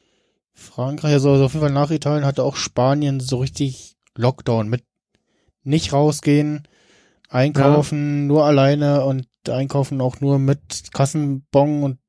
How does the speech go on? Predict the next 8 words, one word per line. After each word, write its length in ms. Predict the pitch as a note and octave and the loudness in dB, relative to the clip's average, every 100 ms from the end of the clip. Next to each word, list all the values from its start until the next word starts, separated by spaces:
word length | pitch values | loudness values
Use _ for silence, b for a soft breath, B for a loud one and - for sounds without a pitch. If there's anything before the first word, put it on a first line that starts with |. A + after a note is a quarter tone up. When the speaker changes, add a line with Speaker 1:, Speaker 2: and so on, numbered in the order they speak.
| _ - | _ -14
Speaker 1:
äh, 40 | |
oder 680 | F#2+ C3 C3 B2+ B2 B2+ B2+ | -4 0 2 0 0 0 0
hier, 260 | B2 B2 B2+ | -2 -4 -4
also 180 | B2 A#2+ | -4 -2
Lebensmittel 480 | B2 C3+ - C3 | -2 -4 -6 -6
oder 260 | B2+ B2 B2 | -2 0 0
irgendwie 240 | A#2+ B2+ | -2 -4
Arznei. 640 | A2+ B2 - B2 C3+ E3 | -4 -6 -4 2 4 4